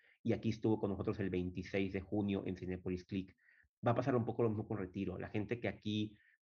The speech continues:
no puede verla en un cine, va, va a verla en Cinépolis Click, y la gente que no ha podido ir al cine a verla en otros lugares de México, va a verla en Cinépolis Click, con Retiro, con Daniela Latorre. Tenemos, por supuesto, Comala, que estuvo en el Festival de Morelia. Eh, por supuesto que tenemos,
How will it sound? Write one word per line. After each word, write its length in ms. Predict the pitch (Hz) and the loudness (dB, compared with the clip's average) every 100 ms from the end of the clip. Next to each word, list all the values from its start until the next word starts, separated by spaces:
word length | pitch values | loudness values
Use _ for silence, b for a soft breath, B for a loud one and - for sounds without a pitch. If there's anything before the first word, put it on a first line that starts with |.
| - | 0
no 300 | 110 113 117 | 4 6 6
puede 220 | 127 120 | 6 6
verla 160 | 117 120 | 6 4
en 80 | 117 | 2
un 100 | 113 | 0
cine, 300 | 123 135 131 | 2 4 2
va, 120 | 107 | 0
va 240 | 104 104 | 0 2
a 20 | |
verla 200 | 107 104 | 2 2
en 60 | 101 | -2
Cinépolis 440 | 104 98 98 90 | -4 -4 -2 -2
Click, 300 | - 233 - - _ | 0 0 -2 -14 _
y 80 | 113 | -2
la 100 | 107 | 0
gente 220 | 110 104 | 0 -2
que 120 | 107 | -2
no 80 | 98 | -2
ha 40 | 95 | -2
podido 240 | 95 95 | 0 0
ir 60 | 90 | -2
al 60 | |
cine 140 | 95 90 | -4 -2
a 20 | |
verla 280 | 92 95 101 | -2 -2 -4
en 120 | 92 | -6
otros 180 | 98 90 | -4 -2
lugares 320 | 87 92 87 | 0 0 0
de 80 | 90 | -2
México, 460 | 92 120 - 170 | -2 -2 0 2
va 80 | 123 | 2
a 40 | |
verla 240 | 92 95 95 | 2 2 0
en 60 | |
Cinépolis 400 | 90 87 92 90 | -4 -8 -8 -8
Click, 160 | - - | -8 -10
con 160 | 98 90 | -8 -8
Retiro, 340 | 87 95 95 | -4 -4 -4
con 140 | 95 | -4
Daniela 260 | 92 92 92 | -6 -6 -8
Latorre. 520 | 92 - 85 85 - _ b b b b | -8 -10 -10 -8 -10 _ b b b b
Tenemos, 340 | 113 117 123 117 | 4 4 4 0
por 160 | - 107 | -4 -4
supuesto, 340 | - 143 107 | -2 -4 -2
Comala, 440 | - 98 107 110 107 | -2 2 4 4 2
que 80 | - | -2
estuvo 180 | 98 | -2
en 60 | 98 | -2
el 80 | 90 | -2
Festival 360 | 92 - 92 | -6 -2 -2
de 60 | 92 | 0
Morelia. 640 | 92 107 135 131 131 131 b b _ - | 0 4 4 6 2 0 b b _ 0
Eh, 520 | 107 104 98 95 92 | 2 4 4 2 0
por 120 | 107 92 | -4 -4
supuesto 220 | 98 101 | -4 -4
que 120 | - | -2
tenemos, 400 | 101 104 101 | 0 2 0